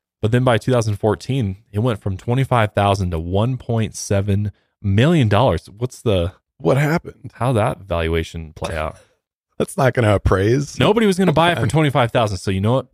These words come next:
Speaker 1: Sell it for one point seven million. But maybe there's a reason for that.
Speaker 2: Yeah. Uh, the two years after that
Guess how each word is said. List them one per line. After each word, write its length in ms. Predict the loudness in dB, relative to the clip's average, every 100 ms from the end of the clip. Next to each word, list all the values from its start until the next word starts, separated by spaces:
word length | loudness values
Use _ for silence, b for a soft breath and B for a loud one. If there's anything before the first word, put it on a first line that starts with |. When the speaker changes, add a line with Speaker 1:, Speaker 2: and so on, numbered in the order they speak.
| -12
Speaker 1:
Sell 280 | -2 0 0
it 60 |
for 100 | -2 -2
one 160 | -2
point 180 | -4 -4
seven 220 | -6 -6
million. 260 | -8 -10 -10 _ -20 _ _ _ _ -20 B B _ _ _ _ _ _ _ b b b _ _ -4
But 120 | 0
maybe 200 | 0 2
there's 160 | 2 0
a 60 |
reason 380 | 2 2 0 -2
for 140 | -6 -10
that. 240 | -8 -10 -6
Speaker 2:
Yeah. 220 | -4 -2 -6 -14 _ _ _ _ _ _ _ _ _ -2
Uh, 400 | 0 2 2 2
the 480 | -2 -2 2 2 0 _ _ _
two 200 | 0 0
years 440 | 2 4 4 2 0
after 840 | 2 2 0 0 2 2 -2 -6 _ _ -6
that 220 | -4 -4